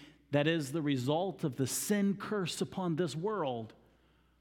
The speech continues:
where we can come to Jesus, the God of all grace, knowing that there is glory, knowing that in him, though there be suffering,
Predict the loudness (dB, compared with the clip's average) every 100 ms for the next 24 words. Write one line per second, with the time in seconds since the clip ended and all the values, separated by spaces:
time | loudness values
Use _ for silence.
0 | _ _ _ _ _ -8 0 0 2 0
1 | 0 -2 0 -2 0 -2 -2 -4 -4 -2
2 | 0 2 0 0 -2 -2 -4 -4 -4 -6
3 | -6 -6 -8 -12 _ _ _ _ _ _
4 | _ _ -6 -2 0 2 0 -2 -4 -2
5 | -4 -4 -4 -4 -8 -16 -20 _ _ _
6 | _ _ _ 2 6 6 6 6 4 4
7 | 4 4 4 4 0 0 2 4 4 2
8 | 0 0 -4 -4 -2 0 0